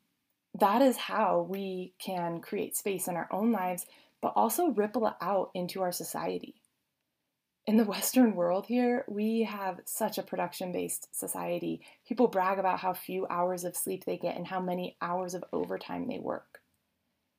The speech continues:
And it's time for us to ask ourselves, is that truly what we want to value? Is that truly what we want to celebrate? Or would we rather celebrate mindfulness, presence, full embodiment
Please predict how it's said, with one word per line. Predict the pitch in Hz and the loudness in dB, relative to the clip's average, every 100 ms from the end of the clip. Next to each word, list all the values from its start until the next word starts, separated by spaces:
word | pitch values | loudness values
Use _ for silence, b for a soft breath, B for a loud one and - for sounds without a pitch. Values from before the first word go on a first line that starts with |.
| _ _ _ _ _ | _ _ _ _ _
And | 208 202 190 185 - _ _ _ | -2 0 -2 -4 -12 _ _ _
it's | 214 214 | -2 0
time | - 190 214 | -4 0 0
for | 247 | 4
us | 269 - | 2 0
to | - | -6
ask | 156 185 - - | -6 -6 -4 -4
ourselves, | - - - - - - | -4 -4 -6 -8 -6 -2
is | 196 208 | 2 2
that | 202 | 2
truly | - - 196 185 185 170 170 - _ _ _ _ _ | 0 -6 -6 -4 -6 -6 -6 -10 _ _ _ _ _
what | 175 170 170 | 2 4 4
we | 185 | 2
want | 165 165 - | 0 -2 -4
to | 170 | -2
value? | 151 156 - | 0 0 -2
Is | - 165 | -2 0
that | 175 - | 0 0
truly | - 185 180 | -4 -4 -2
what | 170 165 | 0 0
we | 175 | 0
want | 165 - | -2 -6
to | 175 | -8
celebrate? | - 156 123 - - - _ _ _ _ _ _ _ _ _ _ - | -4 -4 -4 -6 -8 -10 _ _ _ _ _ _ _ _ _ _ 2
Or | |
would | 185 185 | 4 4
we | 185 180 | 2 0
rather | 170 151 160 | 0 0 -2
celebrate | 160 - 170 165 165 151 147 b b b b b b - | -2 0 -2 -2 0 -2 -4 b b b b b b -2
mindfulness, | 170 170 160 175 - - - - _ _ | 2 2 0 -6 -6 -4 -4 -6 _ _
presence, | - 170 165 - - - - _ _ _ _ _ _ _ - | -2 0 0 -6 -6 -6 -6 _ _ _ _ _ _ _ -4
full | - 185 185 | 4 6 6
embodiment | 170 160 175 170 156 - | 4 2 2 2 -2 -6